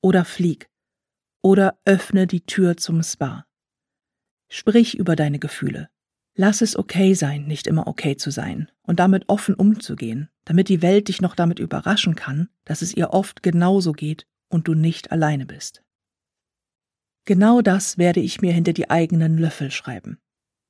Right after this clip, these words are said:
Das ist das Letzte, was ich in meinem kleinen Büchlein notiere, bevor ich das Licht lösche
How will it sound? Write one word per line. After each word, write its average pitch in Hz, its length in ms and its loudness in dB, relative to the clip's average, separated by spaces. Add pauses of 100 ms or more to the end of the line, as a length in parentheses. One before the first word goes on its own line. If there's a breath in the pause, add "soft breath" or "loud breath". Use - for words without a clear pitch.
(1120)
Das 202 180 0
ist - 160 -4
das 202 200 0
Letzte, 185 580 -2 (120)
was 175 160 0
ich 170 80 -2
in 170 80 0
meinem 165 220 0
kleinen 185 440 0
Büchlein 170 420 -2
notiere, 160 640 -2 (160)
bevor 170 300 0
ich 165 100 -2
das - 220 -6
Licht 175 320 0
lösche 147 440 -2